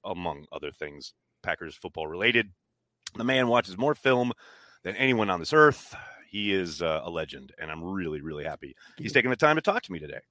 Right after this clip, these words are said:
Speaker 1: So let's, let's talk to you about this game on Sunday against the Cowboys. And look, I'm not saying they finally listened to me,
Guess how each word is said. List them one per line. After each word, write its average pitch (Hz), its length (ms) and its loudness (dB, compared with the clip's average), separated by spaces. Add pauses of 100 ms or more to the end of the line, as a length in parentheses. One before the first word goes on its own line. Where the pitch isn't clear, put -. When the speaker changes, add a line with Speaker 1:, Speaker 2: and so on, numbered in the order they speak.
(120)
Speaker 1:
So 131 500 10
let's, - 340 6
let's 147 260 4
talk 151 280 8 (140)
to 120 440 4 (560)
you 92 400 -4
about 117 340 6
this - 440 2 (100)
game 92 540 -2
on 98 340 0
Sunday 151 380 2
against 147 240 -2
the 156 40 -6
Cowboys. 185 540 4
And 175 320 0 (1200)
look, 226 320 8
I'm 202 140 8
not 240 220 10
saying 196 560 6
they 156 140 4
finally 170 340 4
listened 160 260 0
to 120 60 2
me, 90 300 -4